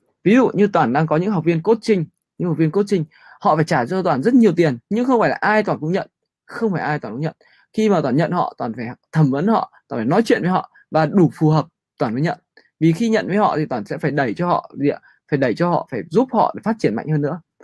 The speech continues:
giúp họ phát triển mạnh hơn nữa. Và bạn bán hàng cũng vậy. Bạn bán hàng không phải khách hàng nào bạn cũng bán nhá. Không phải khách hàng nào bạn bán.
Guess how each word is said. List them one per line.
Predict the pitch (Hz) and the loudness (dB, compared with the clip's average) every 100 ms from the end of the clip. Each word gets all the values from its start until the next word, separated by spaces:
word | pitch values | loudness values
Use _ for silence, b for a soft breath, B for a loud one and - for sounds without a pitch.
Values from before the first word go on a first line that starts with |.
| _ | _
giúp | 185 214 | 0 2
họ | |
phát | 170 180 | 2 -2
triển | 131 117 | -4 -4
mạnh | 143 - | -8 -8
hơn | 151 | -8
nữa. | 139 - B B - | -8 -10 B B -2
Và | 170 | 0
bạn | 180 - | 0 0
bán | 165 | 2
hàng | 254 185 | 2 2
cũng | 180 | 0
vậy. | 208 - _ _ - | -2 -2 _ _ -4
Bạn | 117 | -2
bán | 175 220 | 2 2
hàng | 185 | 0
không | 165 254 | 0 0
phải | 170 | 0
khách | 269 294 | 0 0
hàng | 262 196 | 0 0
nào | 185 180 | 2 2
bạn | 165 - | 0 -2
cũng | 196 180 | -4 -2
bán | 175 190 | -2 -2
nhá. | 247 160 b b _ | -6 -10 b b _
Không | 196 | -6
phải | 180 117 | -4 -4
khách | 214 | -4
hàng | 196 156 | -4 -2
nào | 147 | -2
bạn | - 165 - | -4 -8 -6
bán. | 143 | -8